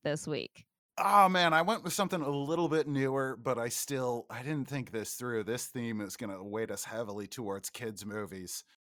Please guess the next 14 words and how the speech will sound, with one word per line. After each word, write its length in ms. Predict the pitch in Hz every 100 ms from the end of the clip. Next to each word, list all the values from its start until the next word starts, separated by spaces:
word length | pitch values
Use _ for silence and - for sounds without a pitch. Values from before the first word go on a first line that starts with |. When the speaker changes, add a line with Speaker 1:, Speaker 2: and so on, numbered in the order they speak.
| _ _ -
Speaker 2:
So, 580 | - 151 135 131 131 -
yeah, 400 | 156 143 156 147
another 280 | 143 160 180
example 380 | 175 180 170 180
of 60 |
that 160 | 175 190
this 180 | 175 -
week. 180 | 156 151
We 80 | 202
watched 380 | 196 180 - -
fucking 340 | - 170 143 117
Pokemon 600 | - 202 202 190 185 165
Detective 500 | 123 - 180 - 156
Pikachu, 640 | 165 135 113 - 98 85